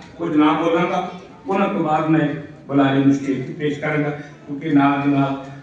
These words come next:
ਨਾਮ ਵੀ ਉਹਨਾਂ ਦੀ ਹਾਜ਼ਰੀ ਲੱਗ ਜਾਏਗੀ, ਜਿਨ੍ਹਾਂ ਦੇ ਨਾਲ ਲਿਖੇ ਗਏ ਨੇ। ਸੁਖਵਿੰਦਰ ਸਿੰਘ ਜੀ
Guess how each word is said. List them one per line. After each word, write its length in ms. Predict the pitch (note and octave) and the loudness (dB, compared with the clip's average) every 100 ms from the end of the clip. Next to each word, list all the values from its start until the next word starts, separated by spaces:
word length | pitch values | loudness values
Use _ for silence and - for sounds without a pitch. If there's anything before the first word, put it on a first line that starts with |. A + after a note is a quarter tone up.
| - - | -14 -2
ਨਾਮ 400 | C3 C3+ C#3+ C#3+ | 0 2 0 -2
ਵੀ 80 | C#3+ | 0
ਉਹਨਾਂ 200 | C#3+ C#3 | 0 0
ਦੀ 100 | C#3 | 0
ਹਾਜ਼ਰੀ 360 | B2+ D3+ D#3 | -2 -4 -6
ਲੱਗ 100 | D3+ | -6
ਜਾਏਗੀ, 380 | D3 D#3+ D#3+ D#3+ | -6 -4 -4 -4
ਜਿਨ੍ਹਾਂ 240 | E3 D#3 D3 | -6 -4 -4
ਦੇ 140 | D3 | -4
ਨਾਲ 200 | C3+ C3+ | -4 -4
ਲਿਖੇ 240 | C#3 C#3+ | -6 -6
ਗਏ 200 | D3 C#3+ | -6 -4
ਨੇ। 280 | C#3+ C#3+ - - - - - - | -2 -2 -4 -10 -16 -18 -20 -8
ਸੁਖਵਿੰਦਰ 540 | F3+ F3 G3 A3 A3+ | -4 0 0 2 2
ਸਿੰਘ 260 | - F#3+ F#3 | 2 2 2
ਜੀ 380 | F3+ E3+ - | 2 0 -4